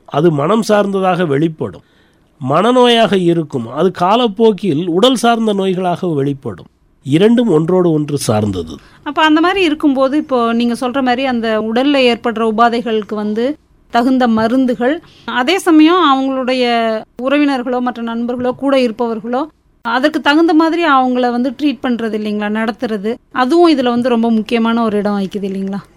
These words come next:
Speaker 1: உறவினர்களின் அரவணைப்பு எப்பொழுதுமே முக்கியம். ஒரு மனிதன் நோயாளியாக இருக்கும் பொழுது doctor கொடுக்கும் மருந்து மாத்திரைகள் மட்டும் அவரை குணப்படுத்தி விடாது. நோயாளியின் தன்னம்பிக்கையும்,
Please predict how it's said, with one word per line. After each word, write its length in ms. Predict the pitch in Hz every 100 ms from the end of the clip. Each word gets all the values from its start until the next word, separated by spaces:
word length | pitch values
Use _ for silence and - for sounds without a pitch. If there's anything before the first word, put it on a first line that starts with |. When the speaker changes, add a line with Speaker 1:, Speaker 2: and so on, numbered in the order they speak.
| _
Speaker 1:
உறவினர்களின் 840 | 117 135 165 175 180 175 170 170 151
அரவணைப்பு 1000 | 123 131 160 165 160 151 139 170 185 - _ _ _
எப்பொழுதுமே 720 | - 120 120 143 151 143 143 151
முக்கியம். 580 | 127 117 - 127 104 - _ _ _ _ _ 117
ஒரு 200 | 123 123
மனிதன் 440 | 135 170 185 156
நோயாளியாக 640 | 139 165 165 160 156 143
இருக்கும் 540 | 131 131 139 147 135 120
பொழுது 460 | 123 127 120 90 _ _ _ _ 113
doctor 440 | 120 151 185 170
கொடுக்கும் 480 | 156 151 139 147 104 - _ _
மருந்து 300 | 117 127 165
மாத்திரைகள் 500 | 170 151 143 147 143
மட்டும் 360 | 131 131 135 151
அவரை 280 | 131 123 113
குணப்படுத்தி 580 | 123 131 127 120 117 107
விடாது. 440 | 107 107 95 80 _ _ _ _ _ _ -
நோயாளியின் 760 | 120 156 175 170 160 151 139 110
தன்னம்பிக்கையும், 920 | 117 139 170 165 147 123 127 123 117